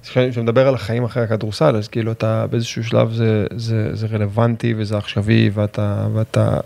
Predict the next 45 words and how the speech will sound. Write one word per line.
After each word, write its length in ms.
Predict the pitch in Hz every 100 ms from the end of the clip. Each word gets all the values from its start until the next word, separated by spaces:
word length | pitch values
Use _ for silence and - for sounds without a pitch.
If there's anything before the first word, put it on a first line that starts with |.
| 131
ואתה 220 | 117 117
בתוך 420 | 120 - 120 -
השיח 400 | 127 - 127 107 113
והתודעה, 480 | 107 113 110 113 110
ואתה, 220 | 107 110 110 -
אתה 60 | -
יכול 160 | -
לבנות 220 | 113 113 110
דברים 320 | 110 107 107
סביב 260 | 117 110
זה 100 | 104 104
ול-, 180 | 107 -
ולהיעזר 560 | 107 104 104 104 117 120
ב-, 260 | 110 104 95
במה 240 | 104 110
שבנית 440 | 110 127 160 170 139
ל-, 140 | 117
ל-, 340 | 113 113 - 117 - -
לחיים 320 | 113 120 117
אחרי. 260 | 107 120 107 - - - - - - _ 117
למשל, 260 | 104 120
קשרים, 400 | 117 127 120 127
בוא 80 | 123
ניקח 160 | 117 120
את 40 |
זה 80 | 113
לארצות 260 | 110 -
הברית, 260 | 117 151 143
הקשרים 320 | 117 - 123
שבניתי 340 | 127 113 113 117
בארצות 220 | 120 -
הברית 260 | 117 120
לאורך 160 | 123 -
המון 220 | 127 127
שנים, 380 | 147 165 147 98 - -
זה 280 | 110 110 104 - _
קשרים 320 | - 113 120
מאוד 180 | 117 127
ענפים 380 | 131 113 123 110
מהרבה 260 | 104 123 135
תחומים, 340 | - 120 104 123 -
אבל 260 | 107 113 117
עוד 180 | 113 131
עשר 200 | 127 143
שנים, 360 | 135 120 117